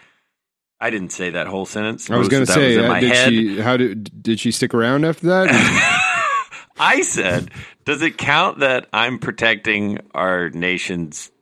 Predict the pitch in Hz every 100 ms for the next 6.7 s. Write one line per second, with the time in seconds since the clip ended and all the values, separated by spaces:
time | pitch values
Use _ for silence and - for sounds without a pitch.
0 | _ 78 87 85 90 80 90 78 78 -
1 | 85 78 85 73 78 73 71 69 _ _
2 | _ _ _ _ _ _ _ - 82 90
3 | 87 85 85 80 90 82 80 82 82 80
4 | 80 80 - 85 85 82 - 85 82 78
5 | 76 87 113 - 90 80 - 80 78 76
6 | 73 - - 90 90 85